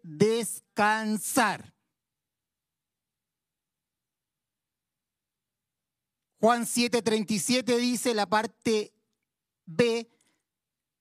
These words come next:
"Si alguno tiene sed, venga a mí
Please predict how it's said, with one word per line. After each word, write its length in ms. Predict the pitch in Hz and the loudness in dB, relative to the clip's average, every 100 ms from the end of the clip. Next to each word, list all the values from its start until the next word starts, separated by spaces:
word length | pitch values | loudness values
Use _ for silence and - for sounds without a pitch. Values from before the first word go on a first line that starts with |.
| _ _ _ _ _ - | _ _ _ _ _ -14
"Si 300 | - 247 247 | -6 0 0
alguno 760 | 240 202 311 320 208 135 104 _ _ _ | 0 2 2 2 0 -4 -10 _ _ _
tiene 480 | 247 277 302 262 208 | 0 0 0 0 -2
sed, 360 | - 269 302 294 _ - _ _ _ _ _ _ _ _ _ _ _ _ _ _ _ _ _ _ _ _ _ _ _ _ _ _ _ | 0 0 0 -4 _ -20 _ _ _ _ _ _ _ _ _ _ _ _ _ _ _ _ _ _ _ _ _ _ _ _ _ _ _
venga 840 | 147 151 262 285 294 269 277 269 - _ - | -8 2 2 2 0 0 0 -2 -10 _ 0
a 200 | 208 214 | 0 2
mí 460 | 226 285 285 277 | 0 0 -2 -6